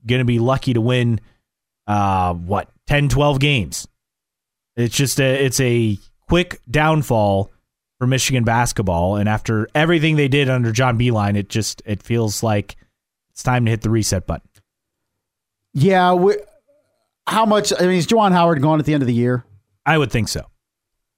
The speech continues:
Speaker 2: I guess, oh, I think we're all surprised he's lasted this long, but I think this comes to an end at the end of the year. It's just rough. I mean, do they, they give him the opportunity to resign? Maybe, I don't know, but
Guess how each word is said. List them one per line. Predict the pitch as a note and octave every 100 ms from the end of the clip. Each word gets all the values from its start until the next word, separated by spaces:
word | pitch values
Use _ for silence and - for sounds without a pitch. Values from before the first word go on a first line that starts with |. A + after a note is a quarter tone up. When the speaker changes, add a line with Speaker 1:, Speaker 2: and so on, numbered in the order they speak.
| _ _
Speaker 2:
I | C#3+
guess, | C3 B2 -
oh, | C3+
I | C#3
think | B2+
we're | C3
all | C3+
surprised | - B2+ C3 A#2+
he's | B2 A2
lasted | A#2+ A2+ A2 F2
this | B2 - D3
long, | C#3+ D3+ D3 _ _ _ _ _ _ _ _
but | B2 A#2+ A2+ - _ -
I | - A#2 A#2+
think | - G#2
this | G#2+ G2
comes | - G#2 -
to | G2
an | G#2
end | F#2
at | -
the | G2
end | F2+
of | E2+
the |
year. | E2+ D2 - _ _ _ _ _ _ _ _ _ _ _ _
It's | _
just | - -
rough. | F#2+ - - _ _ _ _ _ _ -
I |
mean, | G#2+ A2
do | A#2+
they, | A#2 A2+
they | A#2+ C3
give | C3 B2
him |
the | A#2+ A#2+
opportunity | A#2+ B2 C3 A#2+ A#2
to | A#2
resign? | G#2+ G2+ G#2+ A2+ A#2+ B2+ A#2
Maybe, | B2 B2 A#2
I | G2
don't | F#2
know, | F2+ F2+
but | F2+ G2